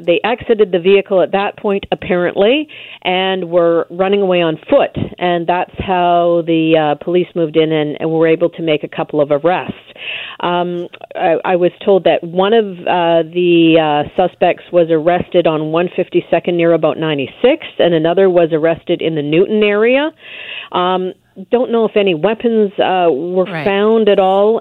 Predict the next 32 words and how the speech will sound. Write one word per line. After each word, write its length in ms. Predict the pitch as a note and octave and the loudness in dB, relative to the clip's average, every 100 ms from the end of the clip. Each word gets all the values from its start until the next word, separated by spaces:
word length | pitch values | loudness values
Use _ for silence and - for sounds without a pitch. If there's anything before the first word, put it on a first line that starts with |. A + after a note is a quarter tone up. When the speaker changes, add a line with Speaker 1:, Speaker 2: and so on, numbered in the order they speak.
| - | -2
Speaker 1:
um, 480 | E3+ E3 E3 E3 E3 | -2 -2 -2 -4 -2
but 140 | F3 | -2
Speaker 2:
Do 60 | G3 | -2
we 40 | G3+ | -2
Speaker 1:
that's 80 | |
Speaker 2:
know 80 | A3 | -2
where 120 | C4+ G#3+ | -2 0
Speaker 1:
about 40 | |
Speaker 2:
they're 80 | A3+ | 0
Speaker 1:
all 100 | F#3 | 0
Speaker 2:
from? 120 | F3+ | 0
Speaker 1:
we 40 | F3 | -2
know 140 | E3 | -2
right 180 | D#3+ D3+ | -2 -2
now. 160 | D#3 D3 | -2 -4
Speaker 2:
Yeah, 100 | G3+ | -4
do 120 | G#3+ | -6
we 80 | G#3 | -6
know 100 | A3+ | -4
where 120 | A#3+ | -4
they're 120 | G#3 | -6
from? 400 | - G3+ C4+ E4 | -4 -4 -4 -6
Anything 320 | G#3 G#3+ G#3+ | -6 -6 -4
like 160 | G#3 G3+ | -6 -2
that 420 | G#3+ B3 - - | -2 -2 -8 -12
come 160 | A#3+ A3 | -6 -4
up? 100 | A3 | -2
Speaker 1:
Don't 200 | G#3 G#3 | -2 0
know 160 | G3+ | 2
that 240 | F#3+ F#3+ F#3 | 2 0 -2
either. 280 | F3 D3 | 2 2
I'm 140 | C#3+ | 2